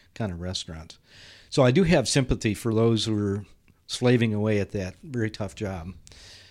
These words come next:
But people go to a restaurant for a reason. They want, they wanna enjoy themselves, they, and they wanna taste good food. I, I won't mention the name, but, uh, a couple of years back, I wrote a, um,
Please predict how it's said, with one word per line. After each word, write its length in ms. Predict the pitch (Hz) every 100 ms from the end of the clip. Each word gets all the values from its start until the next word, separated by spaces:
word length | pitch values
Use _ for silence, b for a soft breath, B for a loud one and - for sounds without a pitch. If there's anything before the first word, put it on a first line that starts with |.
| B _ _ _
But 180 | 135 127
people 280 | 156 180 190
go 240 | 156 139
to 400 | 135 - 120 123 120
a 40 |
restaurant 480 | 120 120 - 110 104
for 100 | 110
a 40 | 98
reason. 420 | 107 117 87 82
They 140 | 92
want, 300 | 95 98 95
they 80 | 104
wanna 220 | 104 104
enjoy 360 | 92 90 120 139
themselves, 880 | 101 90 - 95 80 76 - - - 90
they, 140 | 92
and 180 | 87 101
they 80 | 107
wanna 260 | 110 113
taste 320 | 110 117 104
good 160 | - 110
food. 220 | 135 117
I, 140 | 110 113 B B B - -
I 60 | 127
won't 240 | 127 143
mention 340 | 139 127 - 120
the 120 | 113
name, 280 | 117 127 123
but, 200 | 107 107
uh, 240 | 104 104 95 -
a 80 | 117
couple 240 | - - 107
of 40 |
years 180 | 110 104
back, 300 | - 113 113
I 60 | 104
wrote 320 | 104 117 113
a, 320 | 107 101 98
um, 320 | 101 98 98